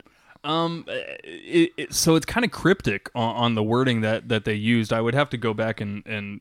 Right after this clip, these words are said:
get a direct quote from them, but it, they never, like, explicitly said what the criteria was. They just said it was going to be based on past PlayStation experiences. So, I, like,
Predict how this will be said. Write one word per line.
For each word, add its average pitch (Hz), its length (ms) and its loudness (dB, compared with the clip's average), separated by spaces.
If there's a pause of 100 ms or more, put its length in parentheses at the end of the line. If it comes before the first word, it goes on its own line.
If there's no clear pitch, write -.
(140)
get 110 160 -6
a 104 80 -2
direct 107 380 -6
quote 110 240 0
from 107 240 -2
them, 104 220 -2
but 104 180 2 (260)
it, 131 300 2
they 123 220 4
never, 151 640 4
like, 110 300 -4
explicitly 131 880 0
said 104 380 -4
what 104 180 -6
the 107 80 -8
criteria 101 640 -8
was. - 320 -10
They 113 160 0
just 107 200 -2
said 127 160 4
it 127 40 4
was 120 180 0
going 117 300 -2
to - 80 -10
be 110 120 -2
based 120 440 -2
on 104 220 -4
past - 500 -4
PlayStation 110 640 -4
experiences. 98 840 -14
So, 107 300 -4 (320)
I, 110 220 -6
like, 113 220 -4